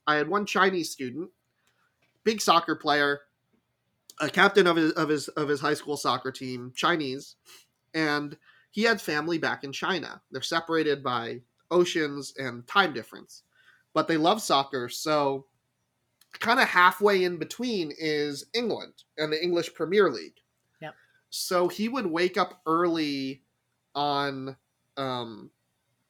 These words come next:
Speaker 1: the weekends, and his grandfather would stay up late so
Speaker 2: <laughs>
Speaker 1: that they could watch their favorite English Premier League
Speaker 2: <laughs>
Speaker 1: team together and, like,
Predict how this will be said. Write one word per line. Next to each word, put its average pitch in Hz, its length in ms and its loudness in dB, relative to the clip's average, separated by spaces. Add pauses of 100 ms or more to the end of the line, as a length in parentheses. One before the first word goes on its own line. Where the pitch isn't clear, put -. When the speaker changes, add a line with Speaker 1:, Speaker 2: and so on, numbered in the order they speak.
Speaker 1:
the 156 100 0
weekends, 131 580 -2
and 139 120 -6
his 156 300 -2
grandfather 147 640 0
would 131 200 -6
stay 156 260 0
up 127 180 -2
late 123 500 -4 (500)
so 160 160 0
Speaker 2:
<laughs> - 0 -
Speaker 1:
that 143 360 0
they 160 200 2
could 175 380 0
watch 147 680 2
their 139 140 0
favorite 147 600 -2 (440)
English 165 320 -2
Premier 170 320 2
League 151 240 0
Speaker 2:
<laughs> - 20 -4
Speaker 1:
team 139 260 -6
together 143 640 2 (840)
and, 143 580 -2 (200)
like, 143 380 2